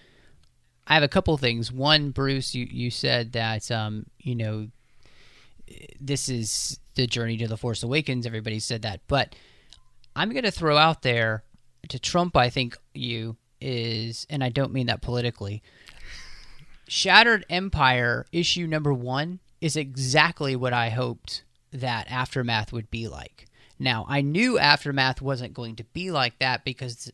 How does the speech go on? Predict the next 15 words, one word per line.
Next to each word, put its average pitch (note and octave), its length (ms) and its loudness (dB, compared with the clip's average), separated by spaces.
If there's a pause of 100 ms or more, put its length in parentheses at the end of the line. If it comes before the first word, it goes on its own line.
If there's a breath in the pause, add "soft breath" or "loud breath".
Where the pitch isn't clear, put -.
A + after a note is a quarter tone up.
(120)
I C3+ 180 -2
heard C#3+ 360 0
it C3+ 180 2
online B2 680 2
that A#2 100 -4
it A#2+ 120 -6
wasn't B2+ 280 -2
gonna B2 140 -2
be C3 160 -2
about B2 240 0
any C3+ 220 -2
of C#3 60 -4
the D3 60 0
major C#3 300 0
characters A#2+ 680 -4